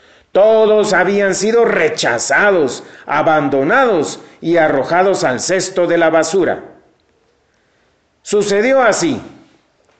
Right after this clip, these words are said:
El reglamento del concilio establecía que había que alcanzar dos tercios de los votos para rechazar un esquema preparatorio. Pues bien,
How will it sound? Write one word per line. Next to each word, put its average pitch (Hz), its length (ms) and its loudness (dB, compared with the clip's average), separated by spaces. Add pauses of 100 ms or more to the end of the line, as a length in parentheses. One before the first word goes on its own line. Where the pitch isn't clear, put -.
(720)
El 220 160 0
reglamento 220 640 0
del 175 180 -2
concilio 147 840 -2
establecía 165 800 -2
que 160 100 -4
había 165 320 -2
que 170 80 -2
alcanzar 165 960 -4
dos 190 560 -2
tercios 202 500 -2
de 139 120 -2
los 127 240 -2
votos 208 560 -2 (260)
para 160 240 2
rechazar 147 600 -2
un 165 100 0
esquema 151 480 -4
preparatorio. 165 880 -2 (720)
Pues 175 180 -2
bien, 226 540 -2